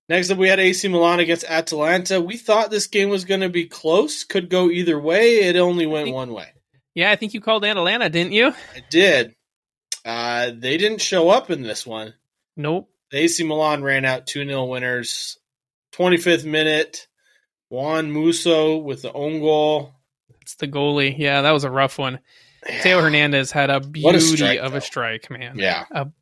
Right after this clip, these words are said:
Speaker 2: beauty.
Speaker 1: Yeah.
Speaker 2: And it hits the post, bounces back off the goalie into the goal.
Speaker 1: Yeah.
Speaker 2: Sorry about your luck.
Speaker 1: We got two in a week. First Emi Martinez, now Juan Musso. So
Speaker 2: Yeah.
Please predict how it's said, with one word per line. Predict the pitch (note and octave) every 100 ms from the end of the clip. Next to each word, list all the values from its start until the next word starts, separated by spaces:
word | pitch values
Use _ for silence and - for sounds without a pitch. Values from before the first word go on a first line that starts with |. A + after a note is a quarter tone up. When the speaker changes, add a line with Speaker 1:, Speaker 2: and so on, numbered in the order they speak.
| -
Speaker 2:
beauty. | D#3 D#3 F3+ E3+ D3 A#2+ - _ _ _ _
Speaker 1:
Yeah. | - - - _ _ _ _ _
Speaker 2:
And | - F#3
it |
hits | F3+ F#3+
the | - E3
post, | E3+ D#3 D#3 D#3 - - - _
bounces | D3+ D3 D3+
back | C#3 C3+
off | C#3+ C3
the | D3
goalie | C3 B2+ B2+
into | A#2+ B2+
the |
goal. | B2 A2 A2 _ - - - -
Speaker 1:
Yeah. | D2 -
Speaker 2:
Sorry | - D3 C3+
about | C3 C3+ -
your |
luck. | B2+ D#3+ - - _ _ _
Speaker 1:
We | A2
got | B2 C3+
two | - F3+ F#3
in |
a | F3+
week. | D#3+ E3+ - - - _
First | - B2+ B2
Emi | B2+ C3 B2+
Martinez, | B2 A#2+ C3 A#2+ A#2+ A2 A2
now | G#2+ G#2+
Juan | G#2 G2+
Musso. | G2 F2+ - -
So | - - F2 F2+ _ _ _ - -
Speaker 2:
Yeah. | C3 C3+